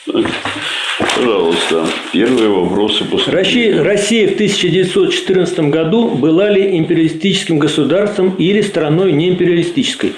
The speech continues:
Speaker 2: Ну, я в самом начале говорил. Открываем работу Ленина «Капитализм как высшая ст-, стадия капитализма» и смотрим. Там было четко сказано шесть империалистических государств.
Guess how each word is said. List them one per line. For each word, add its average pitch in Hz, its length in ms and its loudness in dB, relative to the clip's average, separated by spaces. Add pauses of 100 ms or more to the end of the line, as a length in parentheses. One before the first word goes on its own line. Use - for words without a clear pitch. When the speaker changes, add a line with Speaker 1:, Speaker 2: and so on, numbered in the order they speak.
(160)
Speaker 2:
Ну, 202 100 0
я 226 60 2
в 220 60 0
самом 220 160 2
начале 202 340 2
говорил. 156 400 2 (840)
Открываем 190 480 0
работу 170 340 2
Ленина 139 420 0 (1120)
«Капитализм 160 580 0
как 160 200 -2
высшая 156 320 2
ст-, - 440 -6
стадия 139 320 0
капитализма» 214 640 0
и - 20 2
смотрим. 196 400 0 (1000)
Там 233 180 2
было 170 380 0 (400)
четко 196 340 2
сказано 117 420 -2
шесть - 520 -2 (240)
империалистических 147 760 0
государств. 107 560 -4